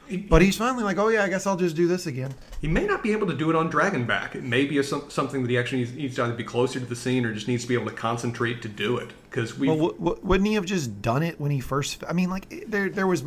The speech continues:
Speaker 2: there was
Speaker 1: He
Speaker 2: chances for him
Speaker 1: th-,
Speaker 2: to do this
Speaker 1: what
Speaker 2: if he wanted to.
Speaker 1: There is, but he's in no rush. As you said, this is his hour. He is utterly confident in the circumstances, and it's almost like he, we've seen this before, he wanted the heroes to see themselves fail.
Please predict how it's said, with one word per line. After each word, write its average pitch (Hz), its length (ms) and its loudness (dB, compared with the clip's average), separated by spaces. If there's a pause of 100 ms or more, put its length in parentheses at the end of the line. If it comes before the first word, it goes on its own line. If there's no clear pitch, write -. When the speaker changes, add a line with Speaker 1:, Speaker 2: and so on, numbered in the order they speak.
(120)
Speaker 2:
there 190 160 -4
was 175 140 2
Speaker 1:
He - 80 -8
Speaker 2:
chances 156 400 -4
for - 100 -8
him 147 160 -4
Speaker 1:
th-, 147 200 0
Speaker 2:
to - 80 -4
do 143 160 -2
this 127 160 0
Speaker 1:
what 185 100 4
Speaker 2:
if 120 60 -4
he 120 60 -2
wanted 104 380 -6
to. 92 240 -8 (140)
Speaker 1:
There 247 260 6
is, 120 220 -2
but 156 300 -2
he's 202 240 0
in 196 180 4
no 202 180 6
rush. 202 540 0
As 131 140 0
you 180 80 0
said, 180 540 -2
this 165 220 2
is 160 240 0
his 170 400 2
hour. 151 640 0
He 202 180 0
is 151 220 2
utterly 185 360 8
confident 160 480 2
in - 40 -6
the 127 80 -6
circumstances, 135 560 0
and 135 80 0
it's 131 80 2
almost 247 180 4
like 185 160 2
he, - 540 0
we've 147 140 -2
seen 247 260 6
this 240 140 2
before, 185 520 4 (160)
he 165 240 -4
wanted 160 560 8
the 208 100 -2
heroes 147 500 0
to 143 120 -6
see 131 340 -2
themselves 117 800 -2
fail. 107 520 -8